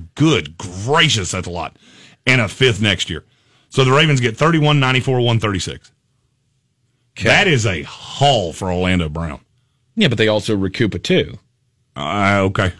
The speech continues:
Speaker 2: So
Speaker 1: That's okay. You got three picks in the top one thirty-six. All right, you gave one back that's, let's see, the Ravens at fifty-nine,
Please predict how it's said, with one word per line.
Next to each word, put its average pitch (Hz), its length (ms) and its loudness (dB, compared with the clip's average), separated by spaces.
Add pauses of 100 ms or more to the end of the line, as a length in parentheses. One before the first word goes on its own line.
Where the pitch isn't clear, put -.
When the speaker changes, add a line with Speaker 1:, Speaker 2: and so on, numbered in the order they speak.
(160)
Speaker 2:
So 90 500 0 (840)
Speaker 1:
That's 95 320 -4 (280)
okay. 85 320 -2 (760)
You 175 160 4
got 160 160 2
three 151 360 2
picks 135 260 2
in 123 80 -2
the 104 60 -2
top 117 240 0
one 117 200 2
thirty-six. 98 540 -2
All 95 140 -2
right, 95 180 -2
you 117 60 2
gave 120 240 2
one 113 200 2
back 110 280 0
that's, - 420 -8
let's 101 220 -6
see, 95 100 -4
the 85 100 -4
Ravens 95 400 -2
at 87 120 -10 (1120)
fifty-nine, 107 1000 2